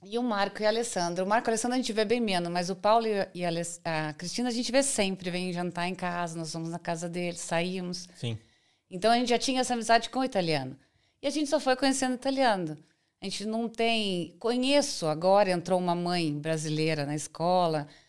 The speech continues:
Speaker 1: do meu filho em escolas recíprocas.
Speaker 2: Uhum.
Speaker 1: Mas o que eu te digo também, que eu acho importante, todo mundo fala que aqui a saúde é pu-, é pública.
Speaker 2: Ah, a saúde
Speaker 1: Que você
Speaker 2: pública é gratuita.
Speaker 1: É, que é
Speaker 2: Ah.
Speaker 1: gratuita. E que,
Speaker 2: Hum.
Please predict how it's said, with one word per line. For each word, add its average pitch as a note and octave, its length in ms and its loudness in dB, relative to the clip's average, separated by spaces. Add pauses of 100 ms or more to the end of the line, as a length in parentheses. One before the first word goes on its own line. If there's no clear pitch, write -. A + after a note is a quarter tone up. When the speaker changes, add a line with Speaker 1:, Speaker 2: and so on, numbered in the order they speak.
(1000)
Speaker 1:
do D#3 100 -14
meu E3+ 240 -4
filho E3 340 -2
em E3 180 0
escolas D#3+ 500 -2
recíprocas. D#3+ 1160 -4
Speaker 2:
Uhum. A#2+ 400 -2 (460)
Speaker 1:
Mas G#3+ 140 0
o A#3 40 0
que A3+ 80 -2
eu A#3 60 4
te A#3 160 -2
digo F#3+ 240 -2
também, F3 340 0
que D#3+ 540 -4
eu E3+ 100 0
acho F3 200 -4
importante, E3 840 -4 (180)
todo C4+ 180 -2
mundo C4 220 0
fala G#3+ 300 2
que G#3+ 120 -6
aqui G3 540 -6 (180)
a D#3 560 -6
saúde F3+ 340 -4
é F#3 40 -4
pu-, F#3 260 -18
é D3 540 -8 (440)
pública. D3+ 640 -10
Speaker 2:
Ah, A#2 200 2
a G#2+ 60 0
saúde A#2 300 2
Speaker 1:
Que F#3+ 60 0
você A#2+ 80 0
Speaker 2:
pública A#2 260 4
é B2+ 60 4
gratuita. A#2+ 560 6
Speaker 1:
É, D#3+ 180 4
que A#2 120 -4
é A2+ 40 2
Speaker 2:
Ah. A2+ 40 4
Speaker 1:
gratuita. D#3+ 840 0
E C#3 60 -8
que, B2+ 140 -8
Speaker 2:
Hum. A2+ 280 -4